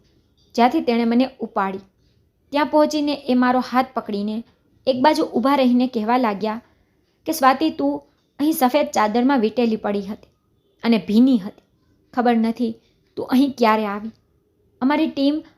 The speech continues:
અહીં નજીકમાં આવી હતી. કેટલાક લોકોએ અમને કહ્યું કે અહીં એક બાળક પડેલું છે, પણ લોકોએ તને સ્પર્શ પણ કર્યો ન હતો, કારણ કે બધાને લાગ્યું કે તું મરી ગઈ છો. જ્યારે મેં તને મારા ખોળામાં ઉપાડી,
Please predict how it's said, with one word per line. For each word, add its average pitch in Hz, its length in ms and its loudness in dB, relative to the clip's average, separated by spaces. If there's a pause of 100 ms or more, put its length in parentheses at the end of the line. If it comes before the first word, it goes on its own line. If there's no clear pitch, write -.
(160)
અહીં 285 200 2
નજીકમાં 262 440 0
આવી 220 260 -4
હતી. - 300 -16 (720)
કેટલાક 233 420 0
લોકોએ 226 280 0
અમને 233 300 0
કહ્યું 233 420 -2 (340)
કે - 60 -2
અહીં 294 300 2
એક 330 180 -4
બાળક 220 340 4 (120)
પડેલું 214 380 -6
છે, - 120 -16 (560)
પણ 311 100 2
લોકોએ 285 360 4
તને 330 220 -4
સ્પર્શ - 520 -4
પણ 339 120 -6
કર્યો 233 300 -2
ન 214 60 -6
હતો, - 320 -14 (600)
કારણ 226 260 4
કે 220 120 -4
બધાને 262 400 0
લાગ્યું 262 380 0 (420)
કે 330 60 -6
તું 262 140 0
મરી 208 300 0
ગઈ 220 180 0
છો. - 180 -14 (720)
જ્યારે 269 200 0
મેં 254 160 4
તને 285 220 -2
મારા 285 220 0
ખોળામાં 262 640 0
ઉપાડી, 233 400 -6